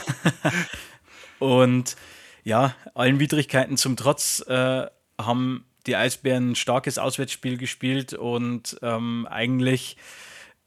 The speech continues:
hätten sie drei Punkte durchaus verdient gehabt. Am Ende wurden's zwei. Ähm, aber um jetzt den Bogen wieder auf die vierte Reihe zu, äh, bekommen,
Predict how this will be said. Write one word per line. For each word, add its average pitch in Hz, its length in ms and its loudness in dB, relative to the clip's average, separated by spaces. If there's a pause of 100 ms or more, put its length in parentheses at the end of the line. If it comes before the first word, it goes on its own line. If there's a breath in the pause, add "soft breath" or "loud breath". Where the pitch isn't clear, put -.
(500)
hätten 123 320 -2
sie 123 160 2
drei 117 260 0
Punkte 135 400 -2
durchaus 127 340 -2
verdient 123 380 -4
gehabt. - 400 -6 (280 soft breath)
Am 123 200 -8
Ende 135 340 -2
wurden's 131 400 -2
zwei. 107 480 -4 (280)
Ähm, 117 340 0
aber 123 200 0
um 123 100 2
jetzt 127 180 0
den 117 140 0
Bogen 131 260 -2
wieder 127 180 0
auf - 120 -4
die 117 80 -10
vierte 127 340 -6
Reihe 117 280 -2
zu, 127 520 -4
äh, 120 460 -4
bekommen, 123 520 -4